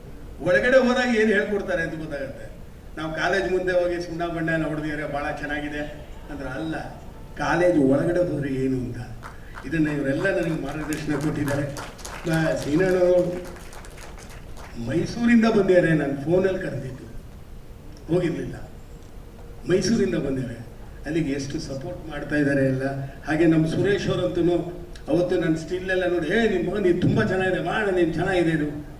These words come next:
ಇದನ್ನ ಹಾಕಿ, ಅದನ್ನ ಹಾಕಿ" ಅಂತಂದ್ರು. ಹಾಗೆ ಬಣ್ಕರ್ ಅವ್ರದ್ದು ಹೇಳ್ಬೇಕು ಅಂದ್ರೆ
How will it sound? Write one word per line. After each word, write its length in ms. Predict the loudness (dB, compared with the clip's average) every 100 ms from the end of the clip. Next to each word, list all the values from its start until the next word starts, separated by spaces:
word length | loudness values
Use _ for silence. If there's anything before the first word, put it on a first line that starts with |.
| -2
ಇದನ್ನ 220 | 2 2
ಹಾಕಿ, 220 | 2 -4
ಅದನ್ನ 240 | -8 -8 -6
ಹಾಕಿ" 240 | -4 -2
ಅಂತಂದ್ರು. 440 | 0 0 0 0 -2 -6 -12 -14 -14 -2
ಹಾಗೆ 240 | 2 2
ಬಣ್ಕರ್ 520 | 2 2 2 2 2
ಅವ್ರದ್ದು 400 | 4 4 2 2
ಹೇಳ್ಬೇಕು 440 | 2 2 2 2 2
ಅಂದ್ರೆ 640 | 2 2 -2 -4 -6